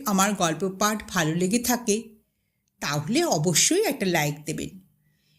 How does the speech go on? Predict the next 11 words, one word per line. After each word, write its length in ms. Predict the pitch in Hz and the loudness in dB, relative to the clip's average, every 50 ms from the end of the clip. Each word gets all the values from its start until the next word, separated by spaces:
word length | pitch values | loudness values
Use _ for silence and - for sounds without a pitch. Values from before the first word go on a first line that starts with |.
| _ | _
এবং 340 | - 226 254 254 254 254 - - | -2 -2 0 0 0 -4 -2 0
পাশের 480 | 233 185 180 151 - - 269 285 285 277 | 0 0 0 0 0 2 2 2 4 2
মানুষের 460 | 262 208 180 180 185 185 - 277 269 | 2 2 2 2 2 0 0 2 4
সঙ্গে 420 | - - 302 302 302 311 427 427 | 4 2 2 2 0 0 -2 -4
গল্পটি 480 | 403 - - 214 175 165 170 190 170 180 | -4 -2 0 0 0 0 -2 -2 -2 0
শেয়ার 380 | 147 - - 208 156 143 147 | 2 2 2 2 2 2 0
করবেন। 480 | 147 151 156 156 151 147 170 180 185 - - _ _ _ _ _ _ _ _ _ _ _ _ _ | -2 -4 -6 -6 -4 -4 -6 -8 -10 -12 -16 _ _ _ _ _ _ _ _ _ _ _ _ _
আর 180 | 233 214 185 175 | -2 -2 4 4
যারা 340 | 214 190 151 156 180 214 | 4 6 6 4 2 2
প্রথমবার 760 | 233 - - 214 175 - - 220 220 220 247 247 285 294 320 294 | 0 0 -2 -2 -2 0 0 -2 0 2 2 4 4 2 2 0
আমার 280 | - 240 220 233 254 | 0 0 2 2 2